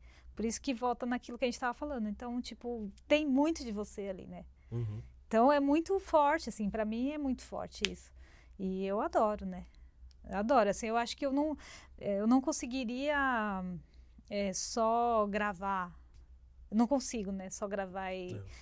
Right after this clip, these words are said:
Speaker 1: pra mim até é um conflitoso, assim. Ainda bem que eu não sou aqui câmera, entendeu?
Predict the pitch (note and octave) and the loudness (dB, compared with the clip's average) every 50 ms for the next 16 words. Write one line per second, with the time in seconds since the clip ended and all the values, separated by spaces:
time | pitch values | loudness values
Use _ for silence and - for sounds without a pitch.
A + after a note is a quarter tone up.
0 | - - - A#3+ A#3+ B3+ E4 F4+ D#4+ - C#4+ C4+ D4 D#4+ E4 D#4+ - D4+ C4+ - | -4 6 8 10 10 10 10 8 6 8 8 8 8 6 4 2 -2 -6 -6 -6
1 | D4+ C4 - C#4+ B3 A#3 A3 G#3+ - - G3+ F#3 F3+ F#3 F3+ - - - G#3 G#3 | -8 -4 0 2 2 2 2 0 -4 -6 -8 -8 -8 -10 -12 -6 -2 0 2 4
2 | A#3 B3+ C#4 D4 - E4 D#4+ D#4+ C#4 - D4 C4+ C#4 C4+ C4 B3 - - C#4 B3 | 4 4 4 4 4 4 2 2 4 6 8 10 10 10 8 4 2 -4 -8 -10
3 | - - C#4+ C4+ B3+ A#3 A3 G3+ G3 F#3+ F3+ - G3+ G#3 A3+ B3 A#3+ G#3+ G3+ | 0 6 6 8 8 8 6 2 2 -2 -4 -4 0 0 2 2 2 0 -4